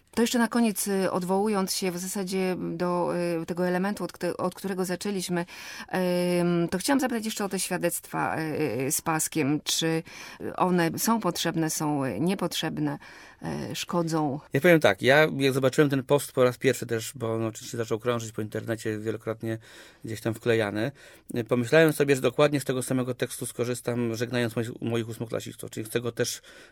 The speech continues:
Speaker 2: pokazać. Y, i, y, według mnie, mm, świadectwo nie wartościuje, czy nie pokazuje wartości ucznia, ewidentnie. I uważam, że wielu z nich, którzy, je-, wracam do, czy jestem, jestem w studiu w zasadzie wracając bas-, bardzo, mm, prosto z Rady Pedagogicznej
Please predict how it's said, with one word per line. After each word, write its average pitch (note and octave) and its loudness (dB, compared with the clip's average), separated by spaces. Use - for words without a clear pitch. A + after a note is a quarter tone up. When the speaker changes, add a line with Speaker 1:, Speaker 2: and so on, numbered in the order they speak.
Speaker 2:
pokazać. A2+ -2
Y, B2 4
i, C3 0
y, B2 0
według E3+ 8
mnie, D3+ 4
mm, C#3 4
świadectwo C#3+ 4
nie C#3 4
wartościuje, C3 2
czy B2+ -2
nie B2 -2
pokazuje B2+ 0
wartości A#2+ -2
ucznia, A2 -8
ewidentnie. A#2+ -4
I C3 2
uważam, C#3+ 8
że C3 2
wielu C#3 6
z A#2+ -4
nich, C3+ 0
którzy, B2+ 0
je-, C3+ 2
wracam C#3+ 4
do, C3 2
czy C3 -2
jestem, B2+ -2
jestem B2 -6
w - -10
studiu B2+ -6
w - -6
zasadzie A#2+ -4
wracając A#2+ -4
bas-, A#2+ -4
bardzo, B2 2
mm, B2 -6
prosto C3 2
z A#2+ -2
Rady A#2+ 0
Pedagogicznej A#2+ -2